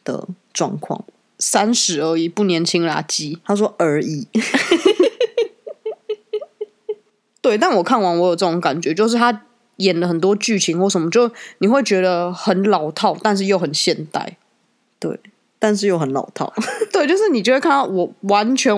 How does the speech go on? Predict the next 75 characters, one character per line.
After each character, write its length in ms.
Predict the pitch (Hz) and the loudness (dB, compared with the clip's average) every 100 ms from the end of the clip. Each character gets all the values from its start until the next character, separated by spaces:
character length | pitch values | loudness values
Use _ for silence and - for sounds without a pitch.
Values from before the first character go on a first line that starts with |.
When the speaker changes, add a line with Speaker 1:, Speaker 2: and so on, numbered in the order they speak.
| 190 | 2
Speaker 2:
我 100 | 202 | 2
用 140 | 233 | 2
屁 180 | 269 233 | 2 2
眼 140 | 180 | 2
讲 120 | 185 | 2
就 60 | 175 | 2
知 60 | 196 | 2
道 100 | 190 | 2
男 180 | 165 | 0
主 120 | 160 165 | -2 0
角 120 | 151 | 0
要 80 | 165 | 0
怎 80 | |
么 120 | 160 160 | -4 -8
做。 340 | - - 190 - | -8 -8 -8 0
Speaker 1:
不 100 | 190 | 2
是， 140 | 190 | 2
甚 200 | 214 208 | 2 2
至 140 | 202 | 2
不 100 | 180 | 0
用 140 | 160 165 | 0 2
用 180 | 170 165 | 0 0
到 120 | 156 | 0
屁 220 | 170 151 | -2 -4
眼， 260 | - 196 196 | -4 -4 0
不 80 | |
用 120 | 180 196 | 2 2
劳 140 | 156 | 0
烦 220 | 151 135 | 0 -2
他。 160 | 160 - | -4 -6
<laughs> 80 | - - - 427 392 - 403 - - _ _ _ _ | 0 2 2 4 2 2 0 0 -20 _ _ _ _
Speaker 2:
在 160 | 277 | 2
这 80 | 254 | 4
边 220 | 254 254 | 4 4
跟 180 | 240 240 | 4 2
大 180 | 233 233 | 4 2
家 140 | 220 | 2
预 160 | 214 220 | 2 2
告 240 | 196 190 | 2 2
一 20 | 185 | 4
下， 200 | 208 185 | 2 2
接 260 | - 226 | 2 2
下 140 | 226 214 | 2 2
来 80 | |
后 180 | 185 208 | 2 2
面 180 | 196 190 | 4 2
全 360 | - - 180 190 | 0 2 2 4
部 140 | 226 | 2
都 140 | 202 196 | 4 2
会 80 | |
剧 220 | 202 - 202 | 2 -2 0
透 200 | 196 185 | 0 0
三 260 | - 170 | 2 2
十 260 | 185 - - | 2 -2 -2
而 180 | 123 147 | -4 -4
已 160 | 151 | -6
哦。 200 | - - - | -8 -8 -10
所 180 | - 214 | 0 0
以 40 | |
如 180 | 185 220 | 2 2
果 160 | 254 | 2
你 100 | 185 | 2
还 140 | 165 160 | 0 -2
没 140 | 165 | -2
看， 260 | 151 196 156 | 0 -2 0
然 100 | 156 | 0
后 100 | 190 | 0
你 140 | 185 180 | 0 -2
想 280 | - 160 | 0 -2
看 180 | 156 214 | 2 0
三 220 | 190 180 | 2 0
十 180 | 190 151 | 0 -2
而 120 | 151 | -2
已 100 | 156 | -4
的， 200 | 139 135 | -4 -8